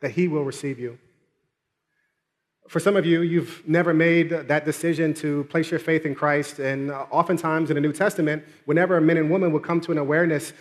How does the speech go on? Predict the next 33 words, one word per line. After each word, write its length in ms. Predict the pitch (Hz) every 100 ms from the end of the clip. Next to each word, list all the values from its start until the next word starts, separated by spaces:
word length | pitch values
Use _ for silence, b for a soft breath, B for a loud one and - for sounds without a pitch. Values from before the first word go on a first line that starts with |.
| B
of 120 | 139
their 180 | 127 170
need 360 | 175 165 190 214
and 220 | 151 151
where 140 | 160
God 280 | 139 156 156
has 120 | 147
called 220 | - 202 190
them 100 | 160
to 100 | 143
be, 400 | 143 147 170 165 B B
what 140 | 165 165
they 120 | 165
would 140 | 170
do 280 | 208 226 208
is 240 | - 156
they 100 | 151
would 160 | 170 160
receive 440 | 147 - 185 190
Christ 320 | - 147 151 160
in 80 |
a, 100 | 147 143
in 160 | 151
a, 280 | 147 143 139 - b b b _ _ - -
in 100 | 170
a 60 | 160
symbol 380 | 208 190 175
of 340 | 151 151 151 143
baptism, 600 | 175 - 175 135 120 120 _ -
and 140 | 139
they 80 | 147
would 140 | 160
be 240 | 151 147